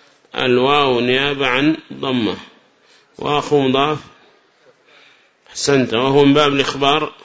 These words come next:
بالمفرد. هنا هل في باب الإعراب أخوك مفرد؟ ما هو مفرد، لأن التعريف هناك ما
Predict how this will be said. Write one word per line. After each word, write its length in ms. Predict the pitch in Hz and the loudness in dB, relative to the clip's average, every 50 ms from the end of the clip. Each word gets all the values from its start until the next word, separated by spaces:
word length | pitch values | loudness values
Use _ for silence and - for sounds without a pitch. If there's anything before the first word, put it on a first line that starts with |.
| - _ _ _ _ _ _ _ _ _ _ _ _ _ _ _ _ _ _ _ _ - | -20 _ _ _ _ _ _ _ _ _ _ _ _ _ _ _ _ _ _ _ _ -2
بالمفرد. 560 | 139 143 143 147 143 120 113 120 110 101 98 - _ _ - | 0 0 2 2 2 0 -2 -6 -10 -10 -10 -14 _ _ -6
هنا 340 | 131 143 147 135 123 101 - - - - _ - | 0 2 2 2 2 0 -2 -8 -16 -20 _ -8
هل 260 | - 147 170 170 151 | -4 0 0 0 0
في 160 | 139 156 160 | 0 -2 -2
باب 240 | 156 160 160 151 151 | 0 0 0 0 2
الإعراب 400 | 151 139 143 156 160 156 151 143 | 2 2 2 2 0 0 -2 -2
أخوك 380 | 139 139 139 147 151 143 147 | -6 -6 -4 -4 -4 -2 -2
مفرد؟ 420 | 143 139 147 139 139 160 180 190 190 - - - _ _ _ _ _ _ _ _ _ _ - | -2 -4 -2 -4 -4 -2 -2 -4 -4 -8 -16 -20 _ _ _ _ _ _ _ _ _ _ -4
ما 80 | - 127 | -2 0
هو 140 | 120 113 107 | 0 2 0
مفرد، 420 | 104 104 110 107 110 107 110 120 | -2 -4 -6 -8 -10 -8 -4 -2
لأن 220 | 123 131 147 147 | 0 2 2 2
التعريف 460 | 143 139 143 143 131 131 160 160 147 151 | 2 2 2 0 0 2 2 2 2 2
هناك 380 | 151 147 147 151 160 151 - | 4 4 4 2 0 0 -2
ما 340 | 139 143 147 156 156 113 90 | 0 0 2 2 0 -2 -6